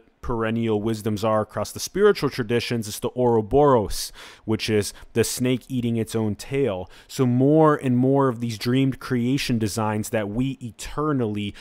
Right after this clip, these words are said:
will be experiencing. We are infinity experiencing these dreamed creation designs.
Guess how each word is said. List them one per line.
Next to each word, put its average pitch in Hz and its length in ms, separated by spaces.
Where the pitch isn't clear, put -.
will 117 240
be 107 240
experiencing. 101 920
We 110 280
are 127 220
infinity 117 760
experiencing 110 1040
these 104 300
dreamed 101 420
creation 104 540
designs. 80 680